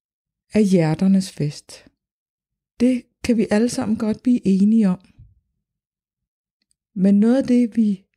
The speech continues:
også taler om, det er, at vi har en masse forventninger.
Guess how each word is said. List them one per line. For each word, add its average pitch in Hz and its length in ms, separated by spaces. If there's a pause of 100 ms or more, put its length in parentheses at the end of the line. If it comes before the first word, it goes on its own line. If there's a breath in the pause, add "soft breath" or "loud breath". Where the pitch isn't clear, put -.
(1040)
også 233 260
taler - 380
om, - 240 (300)
det 202 160
er, 190 280
at 202 240
vi 226 60
har 202 200
en 214 120
masse 202 280
forventninger. 196 760